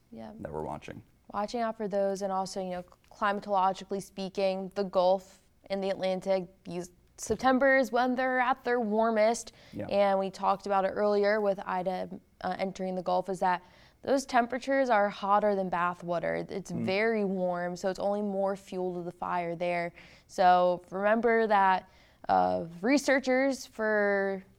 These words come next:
Speaker 1: noaa and Colorado State both forecasting still an above active season for this year. So we could cross a few more names off of this list as we head
Speaker 2: Yeah.
Speaker 1: throughout the rest of the season.
Speaker 2: And speaking of crossing names off of lists,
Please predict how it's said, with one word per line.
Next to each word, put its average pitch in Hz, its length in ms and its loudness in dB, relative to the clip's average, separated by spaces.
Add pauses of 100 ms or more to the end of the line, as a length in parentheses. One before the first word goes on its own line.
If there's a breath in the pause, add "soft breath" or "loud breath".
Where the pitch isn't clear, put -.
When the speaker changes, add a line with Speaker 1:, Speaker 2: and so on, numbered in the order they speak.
Speaker 1:
noaa 226 640 10
and 208 320 2
Colorado 202 480 4
State 202 380 0
both 196 200 0
forecasting 196 720 -2
still 190 500 -2 (420 soft breath)
an 190 160 0
above 185 560 0 (400)
active 190 420 -4
season 190 680 -4
for 202 160 -2
this 190 280 -4
year. 190 320 0 (300 loud breath)
So 214 260 4
we 214 220 0
could 269 380 2 (200)
cross 233 440 4
a 220 40 2
few 226 240 -2
more 214 200 0
names 202 320 -2
off 180 260 0
of 196 80 -6
this 175 220 -8
list 185 320 -2
as 175 180 -6
we 175 100 -8
head 180 200 -2
Speaker 2:
Yeah. 120 80 -4
Speaker 1:
throughout 180 340 -2
the 185 80 -8
rest 175 260 -6
of 175 60 -12
the 175 80 -8
season. 185 500 -8 (300)
Speaker 2:
And 117 100 -6
speaking 127 340 -2
of 117 100 -6
crossing 120 420 2
names 107 300 0
off 101 180 4
of 87 140 -12
lists, 95 580 -2